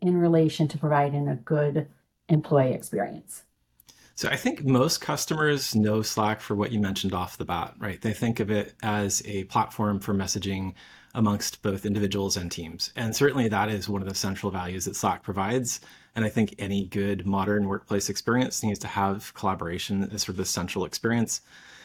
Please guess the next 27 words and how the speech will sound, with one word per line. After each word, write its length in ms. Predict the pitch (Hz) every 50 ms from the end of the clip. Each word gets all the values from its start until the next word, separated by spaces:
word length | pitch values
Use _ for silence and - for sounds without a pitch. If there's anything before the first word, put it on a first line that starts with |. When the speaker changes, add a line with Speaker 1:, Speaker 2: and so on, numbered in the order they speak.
| - - _
Speaker 2:
Slack 380 | - - - 113 110 107 - 110
in 80 | 101
particular, 480 | - 98 - - 101 - - 107 104 101
our 80 | 95
focus 380 | 95 - 92 87 - 101 95 -
has 120 | 92 87
been, 320 | - - 95 92 92 92 87 -
how 140 | - 120
do 60 | 120 120
we 80 | 110
help 260 | - 104 101 101 -
you 220 | 101 98 92 95 98 -
share 320 | - - - 120 110 107 107
and 120 | 98 98
search 280 | - - 98 95 - -
knowledge 320 | 101 92 95 95 90 -
across 360 | 98 - - 101 98 95 -
the 60 | - 92
entire 280 | 87 - 92 92 92
organization? 640 | 87 87 85 85 - - 85 92 - - - - 92
So 240 | - - 92 90 90
for 200 | - - - 107
most 280 | 107 110 113 113 -
organizations 580 | 120 113 101 104 101 98 104 98 95 - 98 -
that 80 | 98 92
adopt 240 | 95 98 90 -
Slack, 380 | - - 131 135 107 101 - -